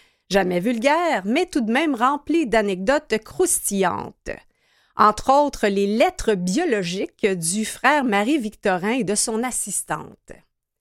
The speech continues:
En seconde partie d'Au fil du temps, nous aborderons d'une certaine manière la biologie, mais autrement,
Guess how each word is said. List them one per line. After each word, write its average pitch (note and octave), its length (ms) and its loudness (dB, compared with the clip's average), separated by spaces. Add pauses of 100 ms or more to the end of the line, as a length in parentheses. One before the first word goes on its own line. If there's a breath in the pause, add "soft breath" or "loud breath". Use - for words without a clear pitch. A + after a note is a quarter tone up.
(840)
En B3+ 80 4
seconde F#4+ 340 2
partie D#4+ 320 -2
d'Au C#4 140 2
fil A3 240 0
du F#3+ 160 -4
temps, C#4+ 380 0
nous G#3 200 0
aborderons A#3+ 520 2
d'une A#3 180 0
certaine D#4 420 -2
manière A#3+ 600 2
la G#3 140 2
biologie, G3+ 840 0
mais F3+ 180 2
autrement, C4+ 500 0